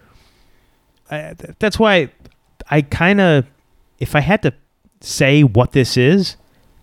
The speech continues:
this would be the theory that I would lean towards the most. I'm not saying this is definitely what it is. Everybody's not. I'm just saying this is the one that makes the most sense, just based on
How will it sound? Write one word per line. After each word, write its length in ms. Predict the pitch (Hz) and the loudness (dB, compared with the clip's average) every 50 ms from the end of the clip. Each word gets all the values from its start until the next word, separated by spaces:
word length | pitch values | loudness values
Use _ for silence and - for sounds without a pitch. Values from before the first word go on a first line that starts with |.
| _ _ | _ _
this 360 | 117 113 113 190 285 269 - | -10 -4 -2 0 0 0 0
would 120 | 285 254 208 | 0 0 2
be 160 | 214 220 214 | 2 0 2
the 140 | 175 165 147 | 2 0 -2
theory 520 | - - - 190 190 196 180 165 143 135 | -4 -2 -2 2 4 4 6 6 4 4
that 140 | 120 123 127 | 2 2 2
I 100 | 135 143 | 2 2
would 140 | 147 143 135 | 2 0 0
lean 380 | 139 139 147 151 156 160 156 | -2 -2 -2 0 0 -2 -2
towards 500 | 139 - 143 139 131 127 123 123 117 113 | -2 0 2 4 4 4 2 0 -4 -8
the 120 | - 101 98 | -8 -6 -6
most. 680 | 98 98 95 95 107 156 233 - - - - - - - _ _ _ _ - | -6 -4 -4 -2 0 0 0 -2 -4 -8 -8 -10 -14 -20 _ _ _ _ -6
I'm 80 | 123 | -2
not 140 | 147 160 156 | -2 -2 -2
saying 200 | - - 156 143 | 0 0 0 0
this 100 | 139 127 | 0 0
is 140 | 127 120 110 | -2 -4 -4
definitely 300 | - 117 113 - 127 117 | -6 -6 -4 -2 0 2
what 140 | 113 113 107 | 2 2 2
it 80 | 104 | 2
is. 200 | 101 107 117 113 | 0 0 0 0
Everybody's 400 | 113 110 113 104 113 113 110 101 | 0 0 0 0 0 0 0 -2
not. 160 | 107 104 104 - - - - | -2 -4 -4 -4 -6 -12 -20
I'm 280 | - - - _ - | -20 -20 -20 _ -8
just 180 | - - 123 - | -4 -4 -2 0
saying 140 | - 135 123 | -2 0 0
this 120 | 151 170 | 2 2
is 80 | 175 170 | 2 2
the 80 | 160 | 2
one 140 | 156 160 156 | 2 0 0
that 100 | 139 82 | -2 -2
makes 320 | 95 117 120 120 - - - | -2 -2 -2 -2 -4 -4 -4
the 80 | 131 | -2
most 320 | 120 117 117 110 98 - - | 0 2 2 2 0 -2 -2
sense, 360 | - 110 117 135 - - - - _ - - - _ _ | -2 -2 -2 -4 -6 -8 -12 -14 _ -20 -20 -20 _ _
just 420 | - 170 190 196 - - 143 131 | -2 -2 -2 0 -2 -4 -6 -4
based 380 | - 160 160 160 160 - - - | 0 2 2 2 2 0 0 2
on 460 | 143 127 123 117 117 110 107 104 101 | 2 4 4 2 2 0 -2 -4 -8